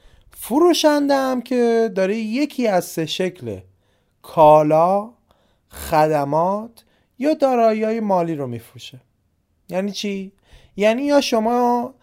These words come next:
دارید کالا می‌خرید، مثل یه بسته کبریت، یا یه خدمتی رو می‌خرید، مثل این که یکی میاد کولرتون رو درست می‌کنه،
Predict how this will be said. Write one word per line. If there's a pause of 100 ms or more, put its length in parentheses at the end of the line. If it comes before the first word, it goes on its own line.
(200)
دارید
کالا
می‌خرید، (500)
مثل
یه
بسته
کبریت، (840)
یا
یه
خدمتی
رو
می‌خرید، (200)
مثل
این
که
یکی
میاد
کولرتون
رو
درست
می‌کنه،